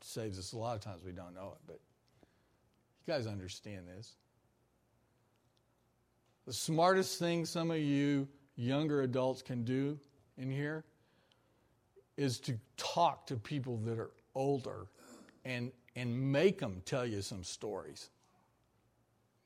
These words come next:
Because, see, they know something about you that you don't know.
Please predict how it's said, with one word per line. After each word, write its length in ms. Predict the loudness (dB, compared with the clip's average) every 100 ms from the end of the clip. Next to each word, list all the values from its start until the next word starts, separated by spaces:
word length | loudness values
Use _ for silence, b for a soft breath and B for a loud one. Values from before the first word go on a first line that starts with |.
| _ _ _ _ _ -20 _ _ _ _ _ _ _ _ _ _ _ _ _
Because, 280 | -2 2 2
see, 160 | 4 4
they 200 | 4 6
know 200 | 8 6
something 440 | 4 0 0 -2
about 300 | 2 2 2
you 200 | 2 4
that 140 | 4
you 180 | 2 2
don't 220 | 2 0
know. 300 | -2 -2 -2